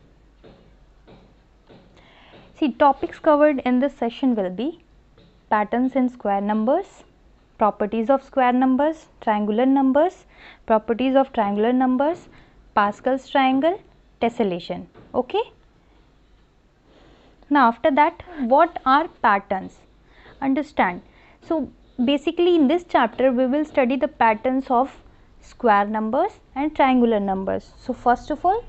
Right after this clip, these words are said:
the square numbers. What are square numbers? Square numbers are whenever a number is multiplied by itself. Okay. Suppose here it is given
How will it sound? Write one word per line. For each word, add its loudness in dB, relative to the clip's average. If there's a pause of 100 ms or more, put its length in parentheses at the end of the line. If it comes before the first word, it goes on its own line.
the -6
square 0
numbers. -4 (560)
What 2
are 0
square 0
numbers? -4 (500)
Square 0
numbers -2
are -2
whenever 0
a -2
number 0
is -4
multiplied -2
by 2
itself. -4 (240)
Okay. -4 (720)
Suppose 0 (960)
here 2
it -2
is 0
given -2